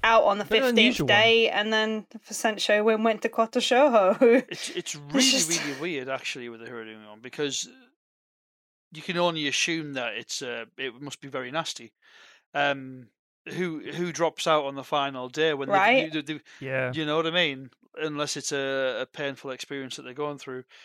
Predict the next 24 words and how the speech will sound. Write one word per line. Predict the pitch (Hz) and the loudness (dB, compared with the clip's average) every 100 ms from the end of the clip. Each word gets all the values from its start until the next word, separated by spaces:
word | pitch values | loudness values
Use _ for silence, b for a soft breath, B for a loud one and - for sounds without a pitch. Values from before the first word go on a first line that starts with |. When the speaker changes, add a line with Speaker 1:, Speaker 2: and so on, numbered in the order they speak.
| b | b
Speaker 3:
So, | - - 156 143 139 | -8 -4 -2 0 -2
Speaker 2:
Yeah. | - _ _ _ - | -6 _ _ _ -10
Speaker 3:
can | 160 | -2
Speaker 2:
I | |
Speaker 3:
only | 165 156 | -2 2
Speaker 2:
mean, | 175 | 2
he's | 202 | 4
on | 247 | 4
a | |
five | - 202 170 | 4 4 4
nine, | 147 165 120 117 | 2 -2 -2 -6
which | 127 - | -10 -10
is | 135 | -4
what | 151 - | -4 -4
he, | - 160 - | -4 -4 -2
uh, | 156 143 | -4 -4
Abi | 151 156 151 131 | 0 0 0 -6
started | - 139 - | -6 -8 -6
the | 127 | -6
day | 139 | -6
on | 123 123 | -6 -8
as | 117 | -6
well. | 147 165 | -2 -2
Speaker 3:
Yeah. | 131 | -2